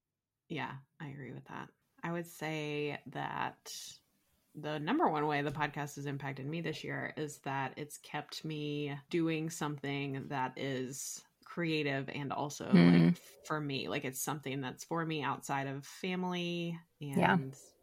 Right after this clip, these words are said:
Speaker 1: to-dos and all of those other things. So it's good for me to turn my brain off of mom mode and
Speaker 2: Yeah.
Speaker 1: be in podcasting <laughs> mode, which is great.
Speaker 2: Totally.
Speaker 1: Yep.
Speaker 2: And one thing that I just remembered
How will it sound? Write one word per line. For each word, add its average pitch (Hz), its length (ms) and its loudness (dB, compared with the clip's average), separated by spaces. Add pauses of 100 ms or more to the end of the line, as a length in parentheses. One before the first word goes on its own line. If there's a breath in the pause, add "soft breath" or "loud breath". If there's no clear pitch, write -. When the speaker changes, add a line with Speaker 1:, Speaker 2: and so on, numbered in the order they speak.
(160)
Speaker 1:
to-dos 165 520 0
and 147 100 -2
all 139 160 -2
of 135 60 -4
those 135 180 -4
other 151 220 -4
things. 143 340 -10
So - 400 -8
it's - 280 -10
good 156 260 -4
for - 160 -6
me 160 140 -2
to 147 160 -2 (220)
turn 151 200 -4
my 151 100 0
brain 147 220 -2
off 143 200 -2
of 151 180 -6
mom 147 260 -2
mode 151 300 -2 (200)
and 165 120 2
Speaker 2:
Yeah. 180 360 12
Speaker 1:
be 151 140 2
in 147 120 -4
podcasting 151 600 2
<laughs> 170 180 -4
mode, - 180 0
which 185 160 0
is - 60 -2
great. 277 120 12
Speaker 2:
Totally. 196 460 12 (760)
Speaker 1:
Yep. 165 220 0 (320)
Speaker 2:
And 302 380 12 (440)
one 180 280 12
thing 220 140 12
that 190 100 12
I 170 100 12
just 175 260 10
remembered 170 640 10